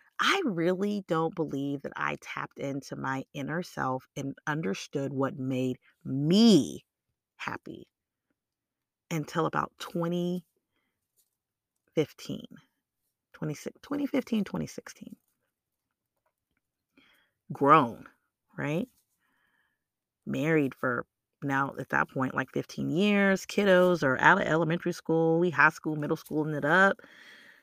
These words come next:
We've moved, um, you know, states, and we're, we're rocking and rolling in life.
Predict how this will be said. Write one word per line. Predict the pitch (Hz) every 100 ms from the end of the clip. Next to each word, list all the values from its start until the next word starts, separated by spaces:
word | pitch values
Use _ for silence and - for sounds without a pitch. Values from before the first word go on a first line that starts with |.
| _ _
We've | - 147 147
moved, | 143 143 156 175 185 185 180 - - -
um, | 151 139 135 139 190 - _ _ _ -
you |
know, | 143 139
states, | - 147 160 202 - -
and | 131 127 - _ _ _ -
we're, | - -
we're | - 294
rocking | 285 - - 247
and | 233
rolling | 285 294 220
in | 202
life. | 277 196 - -